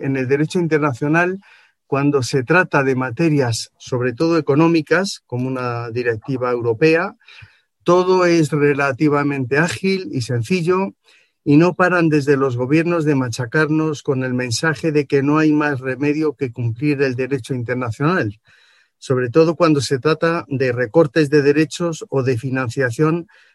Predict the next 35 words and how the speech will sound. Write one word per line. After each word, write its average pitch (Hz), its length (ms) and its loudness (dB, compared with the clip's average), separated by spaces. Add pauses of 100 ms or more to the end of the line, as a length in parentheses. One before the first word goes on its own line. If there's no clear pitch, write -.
(160)
para 131 240 0
garantizar 123 680 -4
prestaciones 123 640 -4
sociales. 123 640 -2 (440)
Sin 135 260 -2
embargo, 196 560 2
en 139 160 0
materia 156 480 0
de 143 160 4
derechos 135 480 -2
humanos, 175 640 -2 (800)
desde 135 340 0
educación 135 800 0 (400)
hasta 127 260 -2
lucha 165 380 2
contra 139 320 0
la 139 100 0
impunidad 131 640 0
de 127 140 -6
los 123 200 -6
crímenes 147 480 2
de 127 120 -2
la 123 120 -2
dictadura, 131 640 -2
en 139 100 -6
nuestro 117 280 -4
caso, 185 420 -4 (420)
no 143 120 2
sabemos 143 500 2
por 120 240 0
qué 196 260 2
no 143 140 0
se 135 180 -2
puede 156 360 2
transponer 139 680 -2